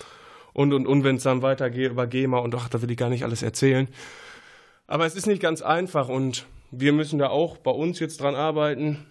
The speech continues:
Dann geht's dann rum um Satzungsänderungen oder irgendwelche Anpassungen. Das ist nicht ganz einfach, aber ich denke, dass wir da auf einem guten Weg sind. Der Merkens sagt es ja auch, es wäre ganz schön, wenn halt ein paar Jüngere noch dabei kämen.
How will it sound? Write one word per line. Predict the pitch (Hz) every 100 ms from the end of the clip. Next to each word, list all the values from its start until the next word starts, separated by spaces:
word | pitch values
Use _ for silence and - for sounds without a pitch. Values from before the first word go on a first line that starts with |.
| _
Dann | - - 131
geht's | 127 131 -
dann | 127
rum | 127 135 131
um | 127
Satzungsänderungen | 123 135 139 127 - 139 135 131 135
oder | 127 127
irgendwelche | 135 131 127
Anpassungen. | 127 147 147 139 147
Das | 139
ist | 160
nicht | 156
ganz | 143
einfach, | - 135 175 185 190 - - _ -
aber | 127 127
ich |
denke, | 123 135 135
dass | 135 127
wir | 139
da | 127
auf | 127
einem | 135
guten | 135 135 120
Weg | 139 147
sind. | - 160 160 - _ _ _ - _ -
Der | 117
Merkens | 127 123 120
sagt | 143 -
es | 139
ja | 131
auch, | 135 135
es | 120
wäre | 135
ganz | 139 131
schön, | - 147 156 151 - -
wenn | 147
halt | 135
ein | 135
paar | 135
Jüngere | 131 139 151 143
noch | 139
dabei | - 135 135 139
kämen. | 139 143 143